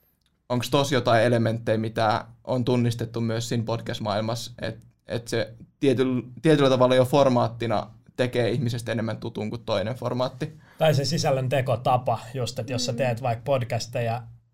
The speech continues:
Speaker 2: kaksi kertaa viikossa, niin, ja käyt samalla töissä, niin sä et voi käsikirjoittaa niin paljon, että silloin sun on vähän mentävä sillä, mitä sulla taskuissa jo niinku on.
Speaker 3: Mm.
Speaker 2: Ellet sä saa jostain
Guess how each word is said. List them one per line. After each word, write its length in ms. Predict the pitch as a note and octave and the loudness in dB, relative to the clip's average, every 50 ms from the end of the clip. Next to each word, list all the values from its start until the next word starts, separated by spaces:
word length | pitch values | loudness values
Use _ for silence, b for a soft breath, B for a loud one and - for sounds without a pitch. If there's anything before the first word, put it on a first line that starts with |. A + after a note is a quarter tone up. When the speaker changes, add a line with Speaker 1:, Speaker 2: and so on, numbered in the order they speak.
| _ _ | _ _
Speaker 2:
kaksi 300 | - D3 C3+ B2+ - - | 0 0 0 0 0 -2
kertaa 380 | - C3 B2 A#2 A#2 B2 B2 B2+ | -2 -2 -2 -2 -2 -2 -2 -2
viikossa, 520 | C3+ C#3 C3 B2+ A#2+ A#2+ A#2 A2+ - - | -2 -2 -2 -2 -2 -2 -4 -4 -4 -6
niin, 300 | B2 A#2 A2+ A#2 A#2+ - - - _ _ - | -6 -6 -6 -6 -8 -12 -16 -20 _ _ -8
ja 80 | B2 A#2 | -4 0
käyt 220 | C3 B2+ B2 B2+ | 0 0 0 0
samalla 300 | - C#3+ C3 B2+ A#2+ A#2 | 0 0 0 0 0 0
töissä, 380 | A#2+ D3 B2+ B2 - - C3 A#2 | 0 0 0 0 -2 -2 -4 -4
niin 120 | B2 A2+ | -4 -4
sä 220 | A2+ B2 A#2 A#2+ | -2 0 0 0
et 140 | B2 A#2+ C3+ | 0 -2 -2
voi 260 | D3 D3 C3+ B2+ B2+ - | 2 2 2 2 0 -2
käsikirjoittaa 720 | - B2 A#2 A#2+ B2+ B2 B2+ A#2 A#2 A2+ A2 A2+ - B2 A#2 | -2 -2 0 -2 -2 -4 -4 -4 -6 -6 -6 -6 -6 -4 -4
niin 240 | B2 B2 B2 A#2+ A2+ | -4 -4 -4 -4 -2
paljon, 320 | - C3+ B2 A#2+ A2+ G#2+ | 0 0 0 0 -2 -2
että 100 | A2 A2+ | -4 -6
silloin 200 | - C3 A#2+ A2+ | -6 -4 -4 -4
sun 140 | - C#3+ C3 | -4 -4 -2
on 60 | B2 | -2
vähän 200 | B2+ C3 A#2+ C#3+ | 0 0 0 0
mentävä 440 | C#3+ C#3+ C3+ C3 B2+ B2 A#2 A#2+ A#2+ | 0 0 0 0 0 -2 -2 -2 -2
sillä, 300 | - D3 C3 A#2 A2+ A2+ | -2 -4 -4 -4 -4 -4
mitä 200 | A2+ A2+ A2 A2+ | -4 -4 -4 -4
sulla 200 | - B2+ A#2 A#2 | -4 -4 -4 -4
taskuissa 560 | A#2+ C3+ B2+ A#2+ - - - A2 G#2 G#2 A2+ | -2 0 0 0 -2 -4 -6 -8 -8 -8 -8
jo 40 | A2+ | -8
niinku 240 | A2+ G#2+ A2 A2 - | -6 -8 -8 -8 -8
on. 220 | C#3 C3+ B2 A#2 A2+ | -6 -6 -4 -2 -2
Speaker 3:
Mm. 240 | A2 G#2+ G2+ B B B B B B B - | -4 -4 -4 B B B B B B B -2
Speaker 2:
Ellet 280 | D3 C#3+ C#3 C3 B2+ | 0 2 2 0 0
sä 100 | - C#3+ | -2 -4
saa 200 | - - C3+ B2+ | -2 0 0 2
jostain 600 | B2 A#2+ A#2+ - - - C#3 A#2+ A#2+ A#2+ A#2 A2+ | 2 0 0 0 -2 -2 -2 -2 -2 -4 -4 -8